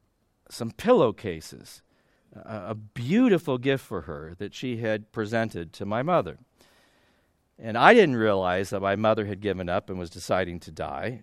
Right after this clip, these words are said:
I thought I was coming to visit her to encourage her. And she took me to the closet, and she pulled out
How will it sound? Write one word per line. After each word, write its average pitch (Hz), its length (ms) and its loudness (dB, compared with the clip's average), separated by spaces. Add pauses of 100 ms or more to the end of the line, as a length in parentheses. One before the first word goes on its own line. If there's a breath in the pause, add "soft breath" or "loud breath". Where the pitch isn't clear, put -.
(140)
I 139 200 4
thought 107 220 0
I 110 40 2
was 113 200 -2
coming 120 360 -2
to 117 100 -6
visit 110 300 -2
her 113 280 0
to 117 180 -4
encourage 143 500 2
her. 76 120 -12
And 82 120 -16
she 120 140 -8
took 180 260 -2
me 160 120 -2
to 156 120 -8
the 143 100 -6
closet, 101 560 -2
and 107 140 -8
she 104 180 -8
pulled 180 400 -2
out 160 300 4